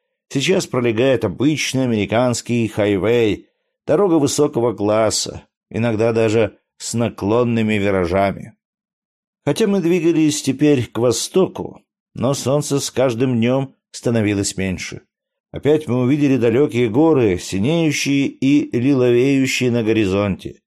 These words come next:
Опять спустился сумрак, настала ночь, засверкали фары.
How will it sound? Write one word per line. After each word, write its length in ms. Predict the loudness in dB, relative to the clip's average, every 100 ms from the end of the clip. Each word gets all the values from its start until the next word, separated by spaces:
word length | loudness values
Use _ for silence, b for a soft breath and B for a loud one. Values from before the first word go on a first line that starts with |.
| _ _ _ _ -8
Опять 340 | -2 0 0
спустился 720 | 0 -2 -2 0 0 2 0 -2
сумрак, 800 | 0 2 2 2 0 -4 -18 -16
настала 520 | -6 -4 -2 0 2 2
ночь, 440 | 2 0 0 -6 _ _ -6
засверкали 800 | -4 -2 -2 -4 -2 0 2 0
фары. 500 | 0 0 0 -2